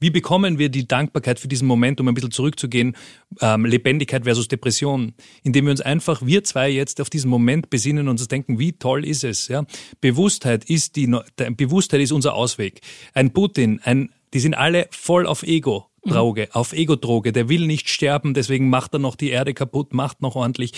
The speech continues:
Speaker 2: Hast
Speaker 1: Das
Speaker 2: du
Speaker 1: ist
Speaker 2: Angst vor einer atomaren Geschichte, wo man sagt, man hat ihn bis jetzt immer unterschätzt und Baba Wanga hat gesagt?
Speaker 1: Na, also er ist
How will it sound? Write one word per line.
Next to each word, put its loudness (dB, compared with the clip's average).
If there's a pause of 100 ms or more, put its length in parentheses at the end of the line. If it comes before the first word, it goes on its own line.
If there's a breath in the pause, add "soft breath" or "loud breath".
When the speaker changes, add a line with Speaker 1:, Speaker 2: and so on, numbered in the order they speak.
(120)
Speaker 2:
Hast 2
Speaker 1:
Das 4
Speaker 2:
du 4
Speaker 1:
ist -2
Speaker 2:
Angst 0
vor 0
einer 0
atomaren 0
Geschichte, -2
wo 0
man 2
sagt, 0
man 0
hat 0
ihn 2
bis 0
jetzt -2
immer 4
unterschätzt 0
und 2
Baba 4
Wanga 4
hat -4
gesagt? 0
Speaker 1:
Na, 0
also -2
er 2
ist -2